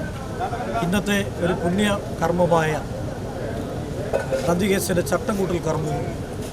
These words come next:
ബഹുമാന്യനായ ആദരണീയനായ ശ്രീ കിടാക്കോട്ട് നീലകണ്ഠൻ പോറ്റി അവർകൾ നിർവഹിക്കുകയും ചെയ്തു. ഇനിയും തുടർന്നുള്ള ദിവസങ്ങളിൽ ഈ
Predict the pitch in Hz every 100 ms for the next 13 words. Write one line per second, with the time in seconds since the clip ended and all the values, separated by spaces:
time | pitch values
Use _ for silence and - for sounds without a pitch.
0 | - - - - - - - 135 165 170
1 | 190 180 180 165 151 123 - - - -
2 | - - - - 180 175 180 165 147 135
3 | - - - - - - - - - 170
4 | 170 - 190 185 190 190 175 175 - -
5 | 233 247 - 214 - 202 190 202 196 180
6 | 165 170 180 160 175 147 151 175 165 151
7 | 139 151 139 147 135 120 - - - -
8 | - - - - - - - - - -
9 | - - - 214 233 214 196 233 226 214
10 | 208 175 - 180 - - - 247 - -
11 | - - - - 262 - - - - -
12 | - 196